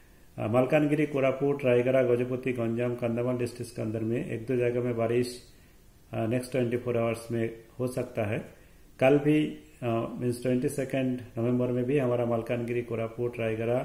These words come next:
गजपति, कंधमाल, कलाहांडी, नवरंगपुर डिस्ट्रिक्ट के अंदर में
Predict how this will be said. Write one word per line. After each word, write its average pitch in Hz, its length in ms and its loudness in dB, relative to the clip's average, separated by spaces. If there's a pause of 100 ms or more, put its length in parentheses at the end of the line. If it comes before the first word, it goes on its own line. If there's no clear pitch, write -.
(240)
गजपति, 113 380 -4
कंधमाल, 113 520 -2
कलाहांडी, 113 440 -4
नवरंगपुर 110 500 -4
डिस्ट्रिक्ट 104 400 -12
के 110 60 -6
अंदर 104 160 -4
में 107 260 -4